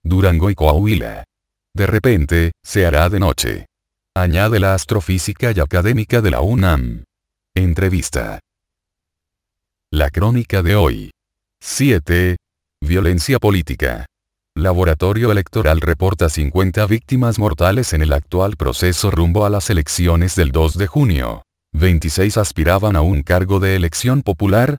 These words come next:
mientras que el resto eran familiares, políticos o funcionarios públicos. La crónica de hoy. Ocho. Un total de treinta y tres personas,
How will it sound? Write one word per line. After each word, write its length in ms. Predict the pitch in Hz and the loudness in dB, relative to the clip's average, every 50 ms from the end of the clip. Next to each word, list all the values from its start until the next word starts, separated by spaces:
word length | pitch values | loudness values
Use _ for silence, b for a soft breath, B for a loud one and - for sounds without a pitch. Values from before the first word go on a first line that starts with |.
| _ - | _ -2
mientras 500 | 87 92 92 87 80 - 76 73 - - | 0 2 2 2 0 0 -2 -4 -4 -2
que 120 | - 85 | -2 -2
el 80 | 78 73 | -2 0
resto 480 | 78 101 107 98 - - 113 104 78 90 | 2 2 2 0 0 -2 0 0 2 2
eran 200 | 104 110 110 107 | 2 0 0 0
familiares, 800 | - 104 104 110 113 120 98 76 71 73 78 76 - - - - _ - | -2 -2 0 2 2 4 4 4 4 2 0 0 -2 -6 -12 -16 _ -4
políticos 640 | - 90 90 101 117 - - 87 - 95 87 - 107 | 0 0 0 0 -2 -2 -4 -4 -2 -2 -2 0 -2
o 80 | 92 | -2
funcionarios 800 | - - 92 82 - 87 80 78 82 92 101 101 95 85 78 - | -2 -2 -2 -2 0 0 0 2 2 0 0 0 -2 -2 -2 -4
públicos. 920 | - - 110 87 67 69 65 - - 67 60 55 50 - - - - - _ _ _ _ _ _ _ _ _ _ _ _ _ _ _ _ _ _ _ _ _ _ _ _ _ _ _ _ - | -2 0 0 0 0 -2 -6 -4 -4 -6 -6 -6 -8 -12 -12 -14 -14 -16 _ _ _ _ _ _ _ _ _ _ _ _ _ _ _ _ _ _ _ _ _ _ _ _ _ _ _ _ -6
La 160 | 76 76 71 | -2 -2 -2
crónica 540 | 73 - 90 104 117 123 120 - - 98 95 | -2 0 0 2 2 2 0 -2 -2 -2 0
de 120 | 82 95 104 | 2 2 2
hoy. 340 | 101 80 64 55 52 50 - _ _ _ _ _ _ _ _ _ - | 2 2 0 -2 -6 -12 -16 _ _ _ _ _ _ _ _ _ -2
Ocho. 640 | 117 123 123 101 85 - - 95 95 95 95 92 - _ _ _ _ _ _ _ - | 0 2 2 2 2 0 -2 0 2 2 2 0 -4 _ _ _ _ _ _ _ -2
Un 200 | 107 110 110 104 | -2 -2 -2 0
total 380 | - 80 76 - 87 87 90 87 | -2 -2 -2 0 0 0 2 0
de 80 | 90 | 0
treinta 300 | - 87 85 82 78 98 | 0 0 0 0 0 0
y 60 | 98 | -2
tres 240 | 90 - 85 87 80 | 0 0 -2 -2 -2
personas, 800 | - 98 101 - - 143 127 95 76 71 76 80 85 - - - | -2 -4 -4 0 2 2 2 4 2 2 2 0 -2 -4 -10 -14